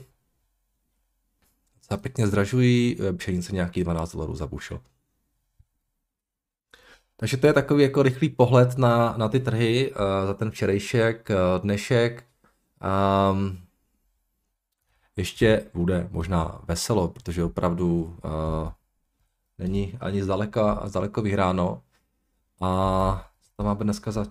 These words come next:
za, za společnosti, které budou reportovat? No, my stáváme Best Buy, tak to se taky mám asi na co těšit.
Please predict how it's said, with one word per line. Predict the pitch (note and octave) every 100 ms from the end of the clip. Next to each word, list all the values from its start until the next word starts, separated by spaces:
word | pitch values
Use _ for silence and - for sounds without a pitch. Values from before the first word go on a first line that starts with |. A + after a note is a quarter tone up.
| -
za, | F#2+ F#2 -
za | G2
společnosti, | - A2+ - A2+ -
které | G#2+ G#2
budou | A2+
reportovat? | A2+ A2 G#2+ G2+ F2+ - - _ _ _ _ _ G#2
No, | A#2 F3 G3+
my | F3
stáváme | D3+ C#3+ C3+
Best | G#2 F#2+
Buy, | F2+ F#2+ G#2+
tak | B2 A2+
to | G#2
se | -
taky | G#2+ -
mám | G2+ G#2
asi | G2 G2+
na | G2
co | A2
těšit. | - F2+ - G#2 -